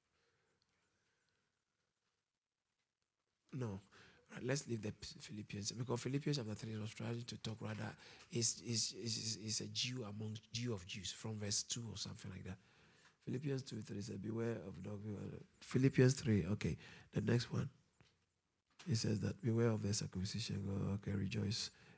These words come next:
in Christ, have no confidence in the flesh." The verse four, it says that, "Though I might have confidence in the flesh, if anyone, if anyone thinks he may have confidence in the flesh, I more so." Why? He say, if someone thinks that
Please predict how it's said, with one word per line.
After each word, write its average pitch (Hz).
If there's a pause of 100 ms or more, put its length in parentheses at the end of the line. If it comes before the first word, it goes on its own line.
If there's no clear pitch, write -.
(140)
in 95
Christ, 95
have 95
no 101
confidence 92
in 90
the 92
flesh." 92
The -
verse 101
four, 104 (520)
it 123
says 101
that, - (280)
"Though 127
I 110
might 104
have 110
confidence 104
in 90
the 95
flesh, - (560)
if -
anyone, 113 (100)
if 147
anyone 117
thinks 120 (640)
he 160
may 139 (180)
have -
confidence 117
in 104
the 98
flesh, 110 (100)
I 123
more 117
so." 101 (680)
Why? 139
He 123
say, 123 (180)
if 359
someone 196
thinks 165
that 135